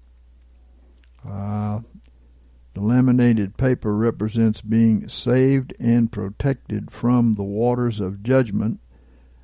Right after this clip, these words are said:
meant for the apostates and the world. It might represent the same thing as those,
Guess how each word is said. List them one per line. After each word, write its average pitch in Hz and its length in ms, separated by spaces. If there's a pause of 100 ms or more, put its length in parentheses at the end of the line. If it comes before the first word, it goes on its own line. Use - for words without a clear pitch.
(140)
meant 127 340
for 110 380
the 104 140
apostates 107 960
and 107 340
the 104 240
world. 98 640 (420)
It 113 200
might 117 360
represent 113 600
the 87 100
same 117 380
thing 113 360
as 104 320
those, 107 460